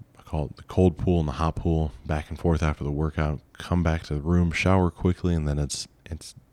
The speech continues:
down to the Maloka at five thirty for the ceremony. It was just such a different energy, such a,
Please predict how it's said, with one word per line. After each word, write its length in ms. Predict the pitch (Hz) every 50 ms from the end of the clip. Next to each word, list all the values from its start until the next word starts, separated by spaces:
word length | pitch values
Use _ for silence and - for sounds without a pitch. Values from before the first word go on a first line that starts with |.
| _ _ _ -
down 240 | 90 87 90 85
to 80 | 78 80
the 60 | 80
Maloka 440 | 78 76 76 78 80 82 - 80 73
at 120 | 69 - -
five 300 | - - 73 78 78 -
thirty 280 | - 73 69 71 71
for 180 | 69 - - -
the 120 | 73 -
ceremony. 460 | - - - - - 62 62 62 - - - _ _ _ _ _ _ _ _ _ _ _ _ _ _ _ _ _ _ _ _ _ _ _ _ _ _ _ _ _ _ _ _ _ _ _ _ _ _ _ _ _ _ - - - -
It 40 | 87
was 100 | 82 -
just 160 | 85 80 -
such 180 | 104 104 -
a 40 | -
different 340 | 87 87 85 - - 71 71
energy, 260 | 80 82 78 71 73
such 240 | 73 - - 90 -
a, 220 | 85 78 76 71